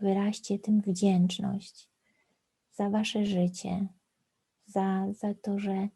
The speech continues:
że jesteście, za kubek herbaty, przyjaciół, za waszych ukochanych,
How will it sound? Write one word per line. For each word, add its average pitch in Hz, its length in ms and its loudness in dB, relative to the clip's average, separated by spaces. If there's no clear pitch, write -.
że - 140 -8
jesteście, 185 960 -6
za 185 300 -2
kubek - 380 -6
herbaty, 185 840 -2
przyjaciół, 180 960 -2
za 185 140 -6
waszych 190 440 -4
ukochanych, 185 800 -4